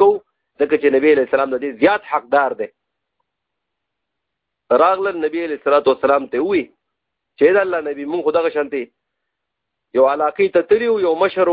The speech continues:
مو کتو، د هغې کشرانو د هغه ډېر ادب کوو، ډېر احترام یې کوو. نبی علیه السلام وی چې لیکو، وی چې بس چې کم یو کس به داخلېدو، نو وی هغه به ورته ټیټ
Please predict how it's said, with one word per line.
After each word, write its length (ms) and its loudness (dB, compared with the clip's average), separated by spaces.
مو 180 2
کتو، 240 4
د 120 2
هغې 240 -2
کشرانو 500 -2
د 100 -2
هغه 200 -2
ډېر 260 4
ادب 320 -4
کوو، 400 0
ډېر 140 4
احترام 460 0
یې 140 -4
کوو. 200 2
نبی 120 2
علیه 140 4
السلام 240 0
وی 140 -4
چې 180 -6
لیکو، 220 2
وی 100 -6
چې 200 0
بس 180 6
چې 60 -6
کم 120 0
یو 200 2
کس 140 0
به 180 0
داخلېدو، 520 0
نو 80 -6
وی 120 2
هغه 180 0
به 80 -2
ورته 280 -2
ټیټ 160 0